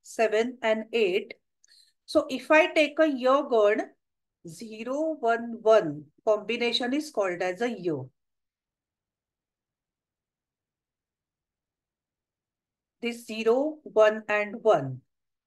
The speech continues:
this is called as year. Then if you take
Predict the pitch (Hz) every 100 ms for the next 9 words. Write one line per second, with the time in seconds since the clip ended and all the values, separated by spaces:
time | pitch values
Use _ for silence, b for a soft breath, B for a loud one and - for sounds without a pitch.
0 | - 196 226 247 - 202 170 180 262 330
1 | - 180 175 180 247 - _ _ _ _
2 | _ _ _ _ - 226 247 359 - _
3 | _ 226 226 262 269 302